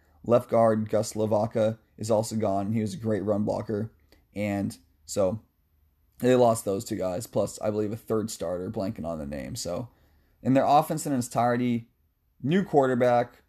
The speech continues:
running back could be solid, receiving core iffy, offensive line looking trouble.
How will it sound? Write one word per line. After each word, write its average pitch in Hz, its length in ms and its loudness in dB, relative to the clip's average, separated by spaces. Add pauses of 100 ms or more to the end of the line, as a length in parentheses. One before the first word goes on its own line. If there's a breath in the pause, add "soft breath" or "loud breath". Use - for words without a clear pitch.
(520)
running 165 300 2
back 156 180 2
could 147 80 -4
be 131 80 0
solid, 107 540 2 (240)
receiving 160 460 -2
core 147 200 0
iffy, 120 440 -2 (280)
offensive 123 420 0
line 104 280 0
looking 107 240 -4
trouble. 104 500 -4